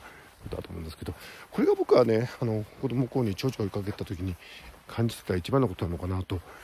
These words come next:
思うんですよね。まあ、蝶っていうのはその自然の象徴というか、えー、指標動物、指標生物っていうかですね、そのある蝶がいるってことは、それだけ豊かな自然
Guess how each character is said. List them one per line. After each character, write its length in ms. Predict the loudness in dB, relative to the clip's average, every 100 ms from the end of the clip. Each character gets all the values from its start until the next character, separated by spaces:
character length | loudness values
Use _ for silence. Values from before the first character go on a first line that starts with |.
| -18 -20 -4
思 160 | -2
う 40 | 0
ん 60 |
で 80 | -4
す 100 | -4
よ 100 | 2
ね。 320 | 4 4 2 -2 -18 -20 -20 -20 -20 -20 4
ま 80 | 6
あ、 20 |
蝶 240 | 8 8
っ 40 | 8 0 -10
て 80 | 4
い 40 | 6
う 40 |
の 100 | 8
は 100 | 4
そ 120 | 2
の 160 | 0 0 -4 -16 -18 -16 -16 -14
自 200 | -4 2
然 340 | 6 8 8 8
の 140 | 6 2 -8
象 380 | -10 0 4 4 0
徴 320 | 0 4 4
と 160 | 2 0
い 80 | 2
う 160 | 0
か、 280 | 0 -4 -6 -8 -14 -14 -14 -16 -18 -6
え 460 | -4 -2 -4 -4 -4
ー、 140 | -2
指 60 | 0
標 240 | 4 4
動 200 | 6 4
物、 80 | 2
指 120 | -6
標 280 | -4 2 4
生 160 | 6 4
物 140 | 2
っ 60 | -6
て 80 |
い 20 | -6
う 20 |
か 80 | -4
で 80 | -4
す 100 | -2
ね、 160 | -2 -2 -12 -20 -20 -20 -2
そ 100 | 2
の 180 | 6 10
あ 60 |
る 120 | 10 8
蝶 240 | 8 8
が 120 | 10
い 40 | 8
る 60 |
っ 40 | 6
て 140 | 4
こ 100 | 4
と 80 | 6
は、 160 | 4
そ 120 | 4 4
れ 40 |
だ 80 | 4
け 80 | 4
豊 160 | 4
か 80 | 2
な 60 | 2
自 180 | 0
然 140 | 0